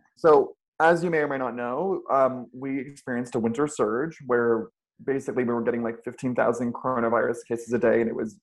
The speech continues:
it was very bleak and very intense, and we experienced a lot of loss as a city, and we were very locked down. And now, um, we now have, like, one of the lowest cases, I think, in the country. And, um, it really feels like the city is coming alive again. Uh, as someone who is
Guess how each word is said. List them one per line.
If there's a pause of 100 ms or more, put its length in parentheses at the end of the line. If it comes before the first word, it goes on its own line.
it
was
very
bleak
and
very
intense,
and
we
experienced
a
lot
of (280)
loss
as
a
city,
and
we
were
very
locked
down. (360)
And
now,
um,
we
now
have,
like, (100)
one
of
the
lowest
cases,
I
think,
in
the
country. (360)
And, (160)
um,
it
really
feels
like
the
city
is (120)
coming
alive
again. (220)
Uh, (160)
as
someone
who
is